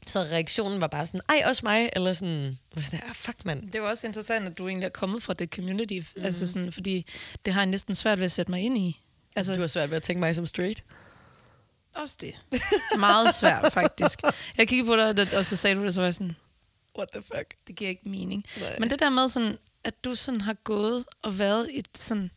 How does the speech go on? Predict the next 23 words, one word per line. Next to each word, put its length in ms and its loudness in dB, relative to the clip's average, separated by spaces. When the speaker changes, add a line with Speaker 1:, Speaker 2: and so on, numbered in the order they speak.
Speaker 2:
den 140 -4
der 60 -2
majoritetsgruppe, 1200 0
Speaker 1:
Mm. 60 -12
Speaker 2:
og 80 -8
så 100 -6
skiftet 600 -4
gruppe, 340 -2
Speaker 1:
Ja. 160 -6
Speaker 2:
det 120 -6
synes 160 -6
jeg 100 -2
bare 160 -2
er 60 0
ret 160 0
vildt. 180 -2
Altså 240 -2
sådan, 220 -4
fordi 400 -2
jeg 120 0
sammenligner 440 0
lidt 180 -2
med 200 0